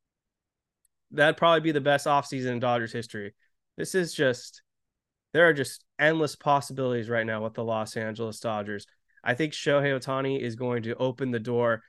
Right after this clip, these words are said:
so much right now for free agency and what other teams are about to do. This is about to be the ultimate domino effect.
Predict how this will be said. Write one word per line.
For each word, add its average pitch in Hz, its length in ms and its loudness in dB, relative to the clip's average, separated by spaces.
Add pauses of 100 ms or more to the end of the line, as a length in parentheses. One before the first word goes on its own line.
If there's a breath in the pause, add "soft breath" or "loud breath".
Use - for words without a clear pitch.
(140 soft breath)
so 160 680 2
much 143 580 2
right 123 240 0
now 117 260 -4
for 117 160 -8
free 127 260 -4
agency 113 720 -4 (480)
and 131 240 0
what 123 140 2
other 120 220 2
teams 120 320 -4
are 117 100 -4
about 113 240 -2
to 107 60 -12
do. 110 160 -6
This 135 200 -2
is 151 140 -2
about 131 260 2
to 123 80 -6
be 120 140 -2
the 117 220 -8
ultimate 131 480 -2
domino 117 460 -2
effect. 107 420 -6